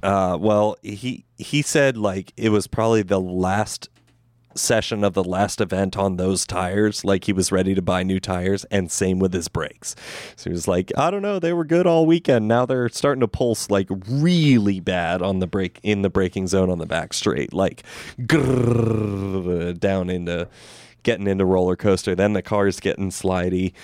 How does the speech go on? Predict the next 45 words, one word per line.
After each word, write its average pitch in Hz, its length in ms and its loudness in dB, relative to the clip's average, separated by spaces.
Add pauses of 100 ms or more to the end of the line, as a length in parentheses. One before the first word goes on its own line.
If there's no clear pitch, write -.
(240)
It 107 80 2
was 98 200 2
fuel 104 300 2
cutting 98 380 0
on 98 100 0
the 92 60 -2
front 92 340 -2
straight, 92 400 2
and 101 80 -2
he's 101 180 2
just 104 200 0
like, 117 180 2
"Yeah, 302 260 2
I 202 40 0
don't 208 160 2
know. 202 260 2
I'll 175 80 -2
go 202 220 2
another 156 320 4
lap 123 320 2
and 101 100 -2
see - 160 -2
what's 117 240 2
up 117 220 -2
with 95 120 -2
it." 95 220 0 (380)
Um, 107 480 0 (520)
and 170 300 0
I 175 160 -2
don't 190 140 2
know. 180 260 4
It's 120 240 0
still, 156 500 4
like, 123 400 -2 (220)
at 120 200 0
least, 117 600 -4 (760)
<coughs> - 0 -
at - 760 -8
least 160 220 2
for 165 120 0
me, 127 200 2
it 117 100 -2
doesn't 110 400 -2
bother 92 380 0
me 143 280 -2